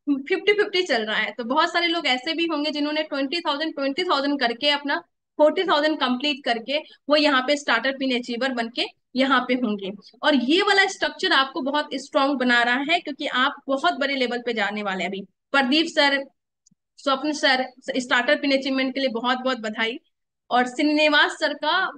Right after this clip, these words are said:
within a month में starter भी हुआ है और opener भी हुआ है, तो इनका double celebration हम इसलिए भी करना चाहेंगे कि आंध्र प्रदेश में जहाँ पे products नहीं है, local support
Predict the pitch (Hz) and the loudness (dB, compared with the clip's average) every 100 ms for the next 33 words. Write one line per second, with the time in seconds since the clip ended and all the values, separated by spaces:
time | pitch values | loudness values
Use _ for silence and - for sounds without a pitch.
0 | 269 294 392 415 262 277 339 311 220 190 | -2 0 0 0 0 0 0 -2 -6 -8
1 | - _ _ _ - 277 - 247 247 330 | -14 _ _ _ -4 -2 2 2 2 0
2 | 311 339 339 311 311 302 392 415 - 277 | 2 2 2 0 0 0 -4 -4 -2 0
3 | 392 415 - 277 285 294 302 277 294 269 | 0 -2 -6 -4 -2 2 2 0 -4 -4
4 | 185 185 214 - _ - - 285 285 302 | -6 -6 -8 -12 _ -20 -6 0 2 2
5 | 277 254 311 330 302 294 294 302 302 285 | 2 2 2 2 0 0 -2 -2 -2 -4
6 | 294 - 294 370 381 370 269 262 262 262 | -6 -6 -2 0 2 2 2 2 0 -2
7 | 240 262 302 302 233 254 302 302 269 294 | -2 -4 -4 -2 -2 0 0 -2 -2 -2
8 | 294 294 269 277 269 285 269 262 320 320 | -2 -4 -4 -4 -4 -4 0 2 2 2
9 | 294 294 294 285 269 262 294 285 254 254 | -2 0 0 0 0 0 -2 -2 -6 -2
10 | 311 | -2